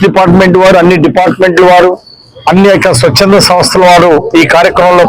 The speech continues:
పాల్గొని మారక ద్రవ్యాలకు వ్యతిరేకంగా మరి పోరాడాలని,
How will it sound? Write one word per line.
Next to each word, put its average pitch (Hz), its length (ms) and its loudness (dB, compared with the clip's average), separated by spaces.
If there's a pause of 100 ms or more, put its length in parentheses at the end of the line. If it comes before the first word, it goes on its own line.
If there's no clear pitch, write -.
పాల్గొని 170 400 0 (1040)
మారక 196 380 0 (180)
ద్రవ్యాలకు 190 600 2
వ్యతిరేకంగా 214 720 2 (920)
మరి 170 160 0 (200)
పోరాడాలని, 165 640 0